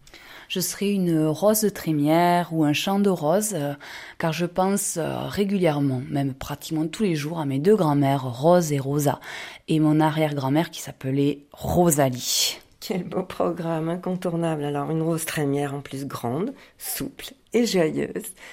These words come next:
Speaker 2: comme vous, Amandine. Il est temps malheureusement de nous quitter. Amandine Mouret, merci de nous avoir parlé de vos passions. Au revoir.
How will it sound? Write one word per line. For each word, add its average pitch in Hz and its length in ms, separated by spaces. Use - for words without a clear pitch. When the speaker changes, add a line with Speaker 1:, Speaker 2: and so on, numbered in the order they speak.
Speaker 2:
comme 156 240
vous, 143 260
Amandine. 113 560
Il 226 140
est 247 100
temps 240 100
malheureusement 202 600
de 185 100
nous 185 160
quitter. 175 400
Amandine 165 480
Mouret, 160 320
merci 156 500
de 185 120
nous 151 180
avoir 143 280
parlé 156 340
de 151 100
vos 147 160
passions. 143 580
Au 156 120
revoir. 131 480